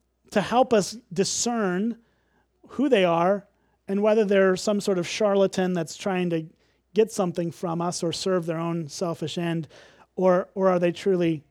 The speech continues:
serving Jesus? And so that, that's, that's where Paul's gonna go. And I think one of the things that's good about preaching through books of the Bible is that we just have to talk about things as they come.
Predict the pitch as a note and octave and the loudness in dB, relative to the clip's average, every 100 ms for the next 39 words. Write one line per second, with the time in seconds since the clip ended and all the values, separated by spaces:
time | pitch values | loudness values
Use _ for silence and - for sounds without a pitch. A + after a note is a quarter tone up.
0 | _ - - F3 E3 D#3+ E3 D#3+ C#3+ - | _ -12 -4 -4 -4 -4 -4 -4 -6 -14
1 | - _ - _ - F3+ G3+ F3+ G3 F#3 | -16 _ -20 _ -4 -2 2 2 2 0
2 | A3 G#3 E3+ A3+ A#3 - - _ _ _ | -2 -2 2 2 2 -12 -14 _ _ _
3 | G#3 A#3 B3 F#3+ - G3+ F3+ F#3 D#3 F#3 | 2 6 4 4 4 2 4 -2 2 4
4 | F#3+ E3 E3+ F3 F3 G#3+ G3+ - - _ | 4 4 2 0 0 0 0 -4 -20 _
5 | _ G3 D4+ C4+ - A#3+ G#3+ F#3 - - | _ 2 4 2 0 0 2 0 -2 -10
6 | - _ G3+ E3 A3+ A#3+ G3 E3+ - A3+ | -12 _ -8 6 8 8 6 2 0 -2
7 | A3 G3+ G3+ F3+ E3 F#3+ G3+ F3 D#3 D#3+ | 0 -2 0 0 0 0 -2 -2 -2 0
8 | F#3+ A3 A3+ F3+ E3+ F#3+ F#3+ A3+ D#4 A#3 | 4 2 2 0 0 0 0 0 -2 -2
9 | A3+ A3+ F#3+ - F#3 B3 A#3+ A3+ A#3 A3+ | -2 -2 -4 -4 -2 0 0 0 -2 -2
10 | G#3+ G3 F#3+ E3+ E3+ - E3+ F3 C4 | -2 -2 -2 0 -2 -2 -6 -4 -4